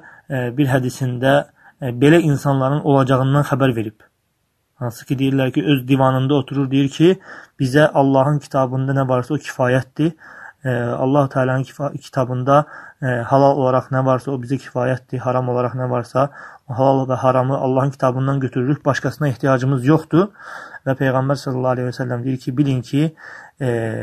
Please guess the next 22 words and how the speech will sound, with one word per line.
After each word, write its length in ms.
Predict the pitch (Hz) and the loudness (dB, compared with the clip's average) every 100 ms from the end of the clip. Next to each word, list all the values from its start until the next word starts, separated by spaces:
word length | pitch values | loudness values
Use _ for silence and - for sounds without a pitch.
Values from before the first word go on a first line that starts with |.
| 113 107 | -8 -4
Peyğəmbərin 680 | 139 123 123 123 135 151 127 | -2 0 0 0 0 0 -2
sallallahu 360 | - 120 123 123 | -6 -6 -4 -4
aleyhi 120 | 123 | -4
və 80 | 123 | -6
səlləmin 360 | 123 120 123 117 | -6 -6 -8 0
haram 280 | 123 143 143 | 2 4 2
olaraq 300 | 131 127 - | 0 -2 -4
dediyi 320 | 127 123 135 | -6 -2 -2
Allahın 460 | 147 123 123 131 120 | -2 0 0 -2 -2
haram 240 | 120 120 120 | -2 -2 -2
dediyidir, 460 | 117 131 131 151 - - - - | -4 -2 0 -2 -4 -14 -20 -6
Peyğəmbərin 480 | 131 123 127 127 127 | -2 -2 -2 -2 -2
halal 280 | 123 123 120 | -2 -2 -2
dediyi 220 | 120 123 | -4 -6
də 80 | 127 | -6
Allahın 500 | 131 123 120 123 143 - - - | -4 -4 -4 -4 -6 -8 -16 -20
halal 400 | - 123 123 120 | -4 2 4 2
dediyidir. 420 | 120 120 120 110 - _ _ _ _ - - - - 135 | 0 -2 -4 -6 -12 _ _ _ _ -20 -20 -20 -8 2
Və 120 | 139 151 165 | 4 4 0
bilmək 320 | 147 160 151 | 2 2 2
lazımdır 420 | 135 127 139 123 - | 0 0 -2 -4 -4
ki, 160 | 135 | -2